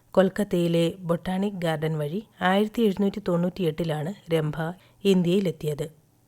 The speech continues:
പൂക്കൈതയുടെ രൂപത്തോട് സാമ്യമുണ്ടെങ്കിലും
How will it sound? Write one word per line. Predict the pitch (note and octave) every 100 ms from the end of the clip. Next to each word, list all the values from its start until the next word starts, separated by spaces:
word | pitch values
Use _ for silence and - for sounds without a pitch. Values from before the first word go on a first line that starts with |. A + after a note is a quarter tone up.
| -
പൂക്കൈതയുടെ | A3 A#3 C4 A#3+ A#3 A#3 A#3+
രൂപത്തോട് | G3 F3 F3+ F#3+ F#3+
സാമ്യമുണ്ടെങ്കിലും | G3 E3 D#3 G3 F3+ D3 C#3+ D3 F3